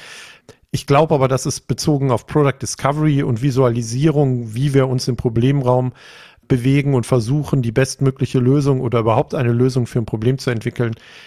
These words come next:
dass man da auch irgendeine Art von Praktik entwickeln sollte, weil man sonst viel zu stark nur im Delivery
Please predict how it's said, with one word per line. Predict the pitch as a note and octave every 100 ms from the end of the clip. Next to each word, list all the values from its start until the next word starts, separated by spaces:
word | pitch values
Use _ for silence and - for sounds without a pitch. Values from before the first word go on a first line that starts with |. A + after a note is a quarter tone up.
| - _ _
dass | A#2+ -
man | C3+ A#2+
da | A#2+ A#2+ B2
auch | - B2+ B2 -
irgendeine | - C#3 C3+ A#2+
Art | A#2 A2 -
von | - G#2+
Praktik | - A2 - - -
entwickeln | - G#2 A2 A#2+ G#2+
sollte, | G2 G#2+ A#2 A2+ A#2+ A#2 - _ -
weil | A#2
man | A2+ A2+
sonst | A2 A2+ A2
viel | - B2+
zu | A2+ G#2+
stark | - - A2 -
nur | B2 A#2+ A#2+ B2
im | A2+
Delivery | G#2+ G#2+ G#2+ A2 G#2+ G#2+